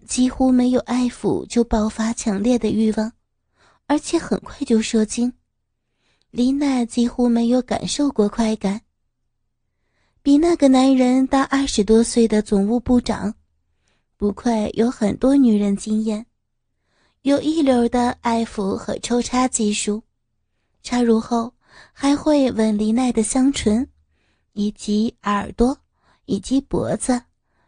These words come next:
乳房、肩部，双手爱抚女人的后背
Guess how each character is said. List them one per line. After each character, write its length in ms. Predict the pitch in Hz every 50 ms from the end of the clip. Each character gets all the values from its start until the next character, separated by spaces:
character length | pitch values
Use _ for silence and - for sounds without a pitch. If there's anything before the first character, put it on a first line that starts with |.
| _ _
乳 160 | - 208 214
房、 360 | 202 - - - 208 214 233 254 _ _ _ _ _ _ _ _ _ -
肩 300 | - 302 311 320 311 311
部， 220 | - - 214 220 233 _ _ _ _ _ _ _ _ _ _ _ _ _ _ _ _ _ _
双 340 | - - - 294 311 311 311
手 340 | - - 254 226 220 214 214
爱 260 | - - 233 220 220
抚 240 | 226 - - 226 220
女 280 | 214 214 214 208 202
人 120 | 202 208 196
的 100 | 220 247
后 240 | 240 - 240 233 220
背 320 | - 233 240 226 226 -